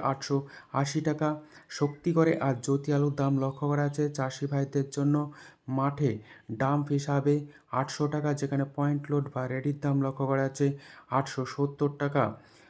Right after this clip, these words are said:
পশ্চিম মেদিনীপুর জেলার শালবনিতে আজ জ্যোতি আলুর দাম লক্ষ্য করা আছে আটশো টাকা থেকে আটশো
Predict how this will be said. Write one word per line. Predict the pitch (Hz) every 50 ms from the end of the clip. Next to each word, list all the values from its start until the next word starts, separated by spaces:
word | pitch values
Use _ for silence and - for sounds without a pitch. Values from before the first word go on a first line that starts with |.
| - _
পশ্চিম | - - 165 165 - - 175 175
মেদিনীপুর | 175 180 170 175 175 170 170 - 170
জেলার | 165 170 170 165 165 165
শালবনিতে | - - 131 139 143 143 156 160 156 156 160 165 160 -
আজ | - 135 127 113
জ্যোতি | - 131 135 135 135 147
আলুর | 147 147 147 139 139
দাম | 143 139 139 135
লক্ষ্য | 135 131 131 - 139
করা | 139 143 143 143
আছে | 143 143 - 151 151 143 - - - - - - - -
আটশো | 123 139 143 143 - - 151 147 147 147 143 - - - _ _ _ _ _ _ -
টাকা | 147 147 143 143 143
থেকে | 143 147 139 143 143 - -
আটশো | - 131 127 - - -